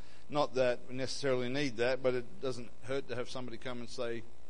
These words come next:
"We think you're right on track, Pastor." Doesn't hurt. But, um, the reports that I have received from our ladies' prayer meetings, obviously not attending,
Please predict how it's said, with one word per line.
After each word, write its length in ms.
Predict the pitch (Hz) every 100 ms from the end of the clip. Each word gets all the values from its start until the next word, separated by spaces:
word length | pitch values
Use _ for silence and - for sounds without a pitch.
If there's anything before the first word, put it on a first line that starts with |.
| -
"We 60 |
think 220 | 98 117 107
you're 140 | 113
right 140 | 117
on 120 | 110 104
track, 300 | 127 110 -
Pastor." 300 | 117 123 139 - - - - - -
Doesn't 280 | 120 117 117
hurt. 220 | 143 113 - - - - - -
But, 280 | 143 139 -
um, 420 | 151 139 139 135 113 - - - - - - - - -
the 120 | 156 165
reports 640 | 165 190 202 202 - -
that 180 | 160 165
I 160 | 165
have 260 | 151 160 143
received 520 | 147 - 170 156 143
from 180 | 147 147
our 80 | 143
ladies' 400 | 147 160 151 -
prayer 260 | - 151
meetings, 380 | 147 147 165 156
obviously 320 | 147 131 139
not 160 | 139 131
attending, 540 | 113 - 156 127 160